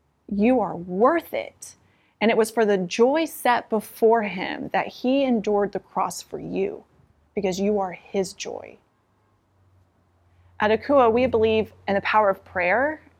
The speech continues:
And if you would join me in prayer, I'd be so honored to pray over you. Jesus, we just thank you for who you are. We thank you for what you did.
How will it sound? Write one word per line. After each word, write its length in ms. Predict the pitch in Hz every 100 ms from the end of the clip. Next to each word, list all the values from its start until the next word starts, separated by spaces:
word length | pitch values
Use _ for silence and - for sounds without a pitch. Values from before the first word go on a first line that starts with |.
| _
And 280 | 196 196 190
if 100 | 190
you 140 | 233 277
would 120 | 320
join 240 | 233 208
me 100 | 208
in 100 | 190
prayer, 520 | 190 180 175 202 202 - _ _
I'd 140 | - 226
be 100 | 294
so 200 | 277 220
honored 240 | 190 190 190
to 60 | -
pray 300 | - 170 185
over 200 | 196 226
you. 300 | 240 262 269 _ _ _ _ _ _ _ _ _ _ _ _ _ _ _ _ _ _ _ _ _ _ _ _ _ _ _ _ _ _ _ _ _ _ _ _ _ _ _ _
Jesus, 360 | 262 254 262 -
we 100 | 311
just 220 | 262 - -
thank 260 | 190 196
you 300 | 247 247 262 240 - - _
for 160 | - 208
who 180 | -
you 240 | 233 220 185
are. 360 | 185 202 226 - _ _ _ _ _ _ _
We 100 | -
thank 160 | 208 220
you 80 | 247
for 100 | 233
what 180 | 208 -
you 140 | 175
did. 340 | - 175 190